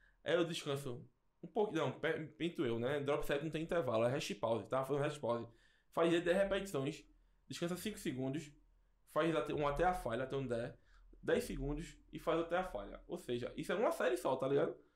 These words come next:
Vou descansar dois minutos e repito. Aí tem um idoso fazendo, não era pandemia não, faz tempo isso aí, fazendo esse exercício, né?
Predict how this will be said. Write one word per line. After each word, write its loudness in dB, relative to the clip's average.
Vou 0
descansar 0
dois 4
minutos 0
e -2
repito. 0
Aí 0
tem -2
um 0
idoso -2
fazendo, 0
não 0
era 0
pandemia 0
não, 0
faz -2
tempo -2
isso -6
aí, -2
fazendo 0
esse -6
exercício, -2
né? -6